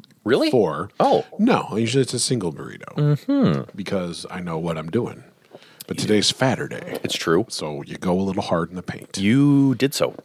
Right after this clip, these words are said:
Speaker 2: All right, so I got the Cuban burrito,
Speaker 1: Yeah.
Speaker 2: which is rice, beans, lettuce, pork, fried plantains, cheese, green onions, and mango habanero. Mojo, mojo.
Speaker 1: Uh, hello.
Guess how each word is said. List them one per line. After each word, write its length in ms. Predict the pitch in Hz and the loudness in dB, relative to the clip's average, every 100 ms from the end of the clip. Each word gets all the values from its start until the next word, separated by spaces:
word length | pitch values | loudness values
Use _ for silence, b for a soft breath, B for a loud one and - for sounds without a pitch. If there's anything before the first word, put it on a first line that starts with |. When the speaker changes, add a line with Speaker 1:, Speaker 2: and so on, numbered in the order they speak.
| _ | _
Speaker 2:
All 120 | 151 147 | 4 4
right, 160 | 104 - | 4 0
so 140 | 147 | 0
I 180 | 135 170 | 2 4
got 140 | 202 - | 4 2
the 60 | |
Cuban 600 | 135 - 220 131 95 101 - | -4 2 4 4 2 -2 -6
burrito, 460 | 104 104 87 73 101 107 | 0 2 2 0 -6 -2
Speaker 1:
Yeah. 220 | 113 196 | 2 4
Speaker 2:
which 180 | 104 - | 2 0
is 240 | 110 92 - | 0 0 0
rice, 360 | 113 160 208 | 2 2 2
beans, 400 | - 131 117 117 | 2 2 2 0
lettuce, 300 | 147 175 175 | 2 4 2
pork, 340 | - - 202 - b b b b - | 0 2 2 0 b b b b -6
fried 340 | - 226 240 | 0 2 4
plantains, 640 | 180 170 131 123 101 101 | 4 4 4 4 2 0
cheese, 460 | - - 185 175 156 | -2 0 4 4 4
green 340 | 117 131 185 | 2 2 4
onions, 460 | 160 127 120 120 113 | 4 4 4 2 0
and 300 | - 92 85 - | -4 -4 -6 -8
mango 720 | 95 92 95 117 110 76 - - | -6 -4 -4 -4 -6 -6 -8 -8
habanero. 880 | - 87 - 76 180 95 - - - | -6 -4 -4 -4 -6 -4 -4 -6 -6
Mojo, 720 | 85 82 - - - - - | -6 -2 0 0 0 -2 -2
mojo. 500 | - - - - - | -2 0 0 0 0
Speaker 1:
Uh, 160 | 82 85 | 0 0
hello. 640 | 104 113 139 196 - - | 2 2 4 2 0 -4